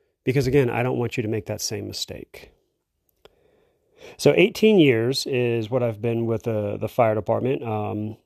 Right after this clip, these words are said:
currently battalion chief, and I think that's probably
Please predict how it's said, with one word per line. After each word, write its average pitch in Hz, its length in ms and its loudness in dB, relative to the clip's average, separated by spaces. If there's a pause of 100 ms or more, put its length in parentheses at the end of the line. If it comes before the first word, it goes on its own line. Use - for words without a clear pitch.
(380)
currently 123 320 2
battalion 113 440 2
chief, 131 520 -2 (100)
and 113 580 -2
I 113 60 -2
think 185 520 2
that's 135 320 2
probably 143 880 4